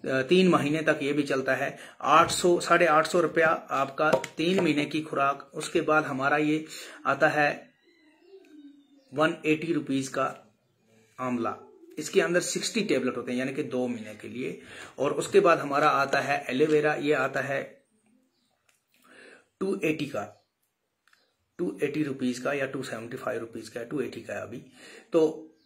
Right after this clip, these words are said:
कुल मिलाकर के टू एटी और वन सेवेंटी फ़ाइव, ये मिला, ये हो गया चार सौ रुपया। और चार सौ और साढ़े आठ सौ, यानी कि बारह सौ पचास रुपए में आप दो से तीन महीने की खुराक यहाँ से ले सकते हैं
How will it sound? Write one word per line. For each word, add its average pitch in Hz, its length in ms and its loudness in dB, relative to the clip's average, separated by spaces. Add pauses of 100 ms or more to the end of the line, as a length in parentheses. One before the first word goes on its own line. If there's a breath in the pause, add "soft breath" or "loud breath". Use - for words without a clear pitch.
(300)
कुल 202 180 6
मिलाकर 160 460 6
के 170 260 6
टू 180 300 4
एटी 170 360 4
और 135 240 -2
वन 151 320 0 (520)
सेवेंटी 156 500 0
फ़ाइव, 127 340 0
ये 147 180 2
मिला, 135 220 -2
ये 156 200 -2
हो 131 160 -2
गया 127 180 0
चार 123 320 -2
सौ 170 140 0
रुपया। 156 520 0
और 139 220 -4
चार 151 200 4
सौ 170 260 2
और 151 300 2
साढ़े 143 420 -2
आठ 127 200 0
सौ, 107 200 -8
यानी 127 280 -8
कि 147 180 -4
बारह 131 460 -4
सौ 135 500 -4 (540 loud breath)
पचास 160 600 6
रुपए 147 460 4
में 147 380 -4
आप 151 460 2
दो 131 440 -2
से 165 240 -2
तीन 165 380 -2
महीने 131 240 -2
की 139 120 -8
खुराक 135 460 -4
यहाँ 127 160 0
से 131 140 -6
ले 123 200 -2
सकते 139 380 -6
हैं 147 260 -6